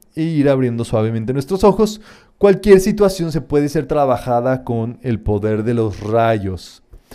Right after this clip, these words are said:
Algunas cuestiones necesitarán que hagamos decretos. Algunas cuestiones necesitarán que nos quedemos en silencio y respiremos rítmicamente.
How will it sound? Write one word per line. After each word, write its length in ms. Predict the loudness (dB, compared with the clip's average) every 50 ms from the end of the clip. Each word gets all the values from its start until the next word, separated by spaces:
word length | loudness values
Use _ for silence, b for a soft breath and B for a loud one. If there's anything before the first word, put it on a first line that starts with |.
| B B B B B B
Algunas 760 | -4 -2 0 0 0 0 0 -2 -2 -2 -2 -2 -4 -4
cuestiones 540 | -4 2 2 2 2 2 -2 -2 0 0 0
necesitarán 680 | 2 0 0 -2 -2 -6 -2 -2 0 0 0 -2 -4
que 120 | -2 -2 -2
hagamos 360 | 0 0 -2 -4 -4 -4 -4
decretos. 760 | -4 -4 -4 -4 -6 -6 -6 -8 -12 -12 -14 -20 -20 _ _ _ _ _ _ _ B B B B B B -6
Algunas 680 | -4 -2 0 0 0 -2 -2 -2 -2 -2 -4 -4 -4
cuestiones 640 | -2 -2 -2 -2 -2 -4 -4 -4 -4 -4 -4 -6 -4
necesitarán 1000 | -4 -4 -4 -4 -6 -8 -8 -4 -4 2 4 6 6 6 4 0 -6 -10 -18 -20 _ _ _ _ _ _ _ _ _ _ _ _
que 400 | 0 2 4 4 4 2 0 -2
nos 240 | -6 -8 -8 -8 -8
quedemos 540 | -6 -4 -2 -2 -2 -4 -4 -6 -8 -8 -8
en 140 | -8 -8 -8
silencio 800 | -8 -4 -2 0 0 0 -2 -4 -4 -2 -2 -2 -2 -4 -8 _ _ _ _ _ _ _ _ _ _ _ _ _ _ _ _ _ _ _ _ _ -6
y 380 | -2 -2 -2 -2 -2 -6 -8 -12 _ _ -10
respiremos 1080 | -6 -2 -2 -2 -4 -6 -6 -4 -2 0 0 0 0 -2 -4 -4 -4 -6 -8 -10 -16 -18
rítmicamente. 1400 | -12 -8 -4 -2 -2 -2 -2 -4 -4 -6 -6 -6 -6 -4 -4 -4 -2 -2 -4 -4 -6 -8 -8 -8 -10 -12 -12 -14